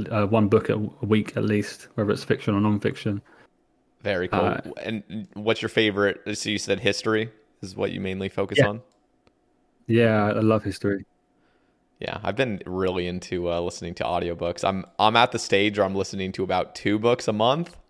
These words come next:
Speaker 2: Um, I'm probably gonna get up there and on your level of, like, one a week potentially,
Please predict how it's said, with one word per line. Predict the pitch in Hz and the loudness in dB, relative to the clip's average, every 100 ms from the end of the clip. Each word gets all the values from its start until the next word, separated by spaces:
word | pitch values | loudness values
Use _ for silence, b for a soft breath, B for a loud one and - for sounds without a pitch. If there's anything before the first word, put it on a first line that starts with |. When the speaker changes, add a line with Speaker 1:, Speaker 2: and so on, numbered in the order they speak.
| _ _ _ _ _ _ 95 | _ _ _ _ _ _ -4
Speaker 2:
Um, | 92 92 | -2 -2
I'm | - | -4
probably | 92 98 95 | -4 -2 0
gonna | 92 | -2
get | 87 90 | -2 -2
up | 87 - | -2 -2
there | 90 92 95 - | -2 -2 -6 -12
and | - - | -14 -8
on | 90 90 | -6 -2
your | 90 | -2
level | 92 90 92 | 0 0 0
of, | 90 85 | -2 -4
like, | 85 | -4
one | 92 90 | -4 -4
a | 90 | -4
week | 92 92 - | -4 -4 -8
potentially, | 95 - 92 - 87 | -12 -10 -10 -8 -8